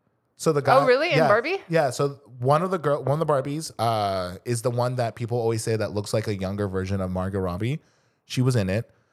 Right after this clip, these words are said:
Speaker 1: Uh, I forgot her name is. Um, one of the, one of the characters. So one of the black Kens. Uh,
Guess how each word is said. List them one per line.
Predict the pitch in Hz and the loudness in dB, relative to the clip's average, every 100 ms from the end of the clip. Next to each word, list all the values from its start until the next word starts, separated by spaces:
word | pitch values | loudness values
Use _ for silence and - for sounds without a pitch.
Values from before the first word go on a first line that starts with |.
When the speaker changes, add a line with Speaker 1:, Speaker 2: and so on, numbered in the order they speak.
| _ _ _ - | _ _ _ -4
Speaker 1:
Uh, | 104 101 87 | 0 0 -2
I | - | -2
forgot | 107 123 113 | 0 2 2
her | |
name | 127 113 90 | 2 0 0
is. | 92 117 _ _ _ _ _ _ - | -2 -6 _ _ _ _ _ _ -6
Um, | 127 123 107 92 87 92 | 0 2 2 -2 -6 -2
one | 117 135 | 0 2
of | 131 | 2
the, | 127 113 110 107 104 98 - | 4 4 4 4 2 0 -2
one | - 123 | 0 2
of | 123 | 2
the | 107 - _ - | -4 -10 _ -2
characters. | 123 117 120 123 120 117 | 0 0 0 0 -2 -4
So | - 123 | 0 2
one | 113 123 | 4 2
of | 135 | 0
the | |
black | 110 107 120 | -2 -2 -4
Kens. | - 110 110 117 - - | -6 -6 -4 -8 -12 -6
Uh, | 98 98 90 87 | -2 -2 -2 -6